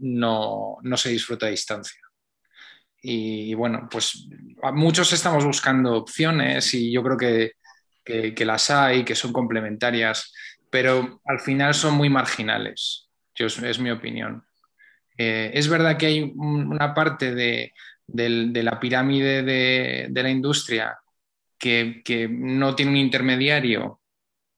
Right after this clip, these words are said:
y la tecnología ha hecho que pueda llegar al, al público masivo de, de forma, bueno, que, que pueda llegar al público masivo, ¿no? Que antes no podía. Pero de los sesenta y cuatro mil millones de, de dólares que genera la industria,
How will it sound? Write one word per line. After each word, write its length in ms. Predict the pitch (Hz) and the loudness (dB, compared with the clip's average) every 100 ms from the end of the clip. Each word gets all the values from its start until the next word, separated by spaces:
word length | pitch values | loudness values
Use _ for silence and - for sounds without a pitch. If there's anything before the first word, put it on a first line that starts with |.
| - | -18
y 100 | - | -4
la 100 | 120 | 0
tecnología 560 | 117 120 117 110 - 127 | 2 2 2 2 2 2
ha 60 | 127 | 2
hecho 180 | - | 0
que 120 | 123 117 | -2 0
pueda 200 | 123 120 | 0 2
llegar 220 | 117 113 | 2 0
al, 200 | 110 104 - | 0 -4 -6
al 200 | - - | -8 -2
público 280 | 123 120 | -2 0
masivo 480 | 120 113 - 127 123 | 0 0 2 2 2
de, 220 | 110 113 | 0 -2
de 120 | 110 110 | -4 -6
forma, 500 | - 117 117 110 113 - _ _ _ | -2 2 2 2 0 -10 _ _ _
bueno, 200 | 135 110 | -2 0
que, 200 | 120 120 | -2 -2
que 140 | - | -4
pueda 300 | - 135 131 | 0 2 4
llegar 280 | 117 110 107 | 4 4 4
al 120 | 101 | 2
público 280 | 98 107 98 | 0 -2 -2
masivo, 380 | - 95 107 104 | -6 -4 -4 -6
¿no? 220 | 113 120 - | -6 -8 -6
Que 80 | |
antes 180 | 117 120 | -4 -2
no 100 | 117 | -2
podía. 360 | 107 107 113 104 _ - - - _ _ _ | 0 0 -2 -4 _ -20 -20 -20 _ _ _
Pero 720 | - 139 135 131 127 123 120 120 | 2 4 4 4 4 4 4 4
de 80 | 127 | 2
los 160 | 123 | 2
sesenta 400 | - 120 127 123 | 0 2 0 0
y 60 | 123 | 2
cuatro 960 | 143 147 151 151 147 143 143 143 - 147 | 2 4 4 6 6 4 4 0 -2 -2
mil 360 | 147 151 151 | 2 4 4
millones 640 | 147 139 139 147 143 135 127 | 4 4 4 4 4 2 2
de, 480 | 139 135 135 131 - | 4 4 4 0 -2
de 180 | 131 139 | 0 4
dólares 560 | 147 139 123 123 117 | 4 4 4 2 0
que 120 | - | -4
genera 320 | 120 127 131 131 | -2 0 2 2
la 100 | 127 | 2
industria, 640 | 127 127 - 135 139 147 | 0 -2 0 0 0 -2